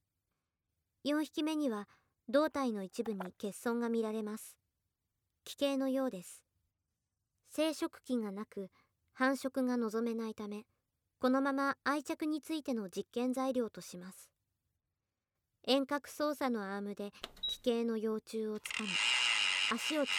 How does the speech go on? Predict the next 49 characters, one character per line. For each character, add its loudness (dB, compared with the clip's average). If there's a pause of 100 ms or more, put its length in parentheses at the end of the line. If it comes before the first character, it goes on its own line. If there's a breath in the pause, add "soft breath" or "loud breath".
ぎ 0
り -2
ま -2
す。 2 (400)
私 0
の 2
精 -2
神 0
は -2
や -4
め 4
る 2
よ 2
う 2
泣 -12
き -18
叫 0
ん 2
で -2
い 0
ま -4
す。 -12 (1120)
幼 4
虫 -4
に 0
対 -2
し -2
て -6 (480 loud breath)
自 0
分 0
の -2
子 -4
供 2
の 0
よ -2
う -4
な -2
感 -8
情 -6
を -4 (120)
持 -4
た -8
さ -4
れ -4
て -8
い -8
る -8
た -12
め、 -14